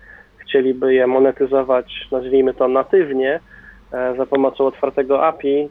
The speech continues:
to, e, to polecam sprawdzić, bo tam jest bodajże, nie wiem, sto milionów dolarów na, e, do wydania na, e, przyszłe kilka lat, tylko i wyłącznie po to, żeby twórcy różnych treści webowych,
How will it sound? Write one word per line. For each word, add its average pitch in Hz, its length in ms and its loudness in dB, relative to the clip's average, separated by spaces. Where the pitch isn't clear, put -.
to, 139 580 2
e, - 80 -16
to 131 80 -4
polecam 131 580 -2
sprawdzić, 131 540 -4
bo 120 680 -2
tam 123 160 -4
jest 120 120 -8
bodajże, 123 680 -2
nie 120 60 0
wiem, 113 180 -2
sto 143 120 -2
milionów 127 500 2
dolarów 127 500 0
na, 120 460 -4
e, 123 140 0
do 123 140 -2
wydania 123 480 2
na, 120 640 0
e, 123 540 -4
przyszłe - 360 -2
kilka 127 340 0
lat, 120 260 0
tylko 170 260 2
i 160 80 2
wyłącznie 147 400 0
po 151 200 0
to, 151 180 0
żeby 135 580 -4
twórcy 156 640 -2
różnych 143 460 -2
treści 135 640 -4
webowych, 131 760 0